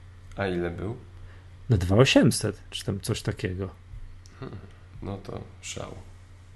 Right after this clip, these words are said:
Speaker 2: Jest niższa cena. A to, a zobacz, powiem, zobaczmy, po ile iPhone pięć C, zupełnie z ciekawości. iPhone pięć C został tylko jeden, czyli ośmiogigabajtowy,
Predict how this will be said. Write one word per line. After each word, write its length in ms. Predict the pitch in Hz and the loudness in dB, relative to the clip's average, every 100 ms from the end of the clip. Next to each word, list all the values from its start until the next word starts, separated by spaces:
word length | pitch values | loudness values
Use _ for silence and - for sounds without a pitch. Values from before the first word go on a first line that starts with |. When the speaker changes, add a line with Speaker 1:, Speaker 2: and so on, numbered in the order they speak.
| - | -6
Speaker 2:
Jest 320 | 120 131 - 127 | 4 6 6 4
niższa 320 | 123 - 120 | 4 4 2
cena. 320 | - 107 110 - - - | 2 0 0 -6 -12 -4
A 60 | 120 | -2
to, 120 | - | 2
a 100 | 127 | 4
zobacz, 180 | 104 123 | 4 4
powiem, 280 | - 120 117 | 4 2 4
zobaczmy, 360 | 127 117 - | 2 0 0
po 180 | 113 120 | 0 0
ile 140 | 110 117 | 0 0
iPhone 320 | 113 117 110 | -2 0 -2
pięć 300 | - 110 - | 0 -4 -4
C, 320 | - 101 92 | -8 -6 -6
zupełnie 380 | 95 104 104 101 | -6 -6 -4 -4
z 40 | - | -4
ciekawości. 840 | 107 104 95 95 - - 113 170 - - - - - - - - - - - - - - - - - - - - - - | -6 -2 0 -2 -4 -2 0 0 -4 -14 -20 -20 -20 -20 -20 -20 -20 -20 -20 -20 -20 -20 -18 -16 -16 -18 -16 -16 -16 -6
iPhone 380 | 117 123 135 135 | 4 4 6 4
pięć 280 | - 113 104 | 4 0 0
C 300 | - 120 123 | -2 2 2
został 420 | 123 120 - 113 | 4 2 2 0
tylko 400 | 104 156 185 147 | 4 2 4 6
jeden, 400 | 120 101 101 127 | 6 6 2 0
czyli 320 | 123 110 104 | -2 -2 -2
ośmiogigabajtowy, 1600 | 127 131 - 123 107 110 104 104 104 104 101 98 95 92 107 175 | 0 -2 0 2 2 2 0 2 2 0 0 -2 -4 0 2 2